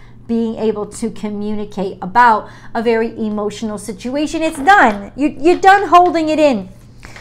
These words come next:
And, uh, to be honest with you, this week, I don't think you have the ability to hold it in. But it's not coming out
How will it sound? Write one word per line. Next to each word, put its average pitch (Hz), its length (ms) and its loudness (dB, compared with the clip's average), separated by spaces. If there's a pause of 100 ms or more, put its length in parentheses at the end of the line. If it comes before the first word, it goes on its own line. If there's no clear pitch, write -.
(360)
And, 294 340 2
uh, 262 140 -2
to 269 160 -2
be 285 100 6
honest 311 320 4
with 349 100 2
you, 330 120 4
this 311 200 -2
week, 320 220 0 (100)
I 247 120 2
don't 320 180 -2
think 311 240 -4
you 294 80 0
have 285 220 2
the 285 80 -2
ability 277 340 2
to 240 120 2
hold 208 220 -2
it 196 80 -8
in. 196 300 -10 (300)
But 285 100 0
it's 294 180 -6
not 302 320 -2
coming 311 380 -4
out 262 540 0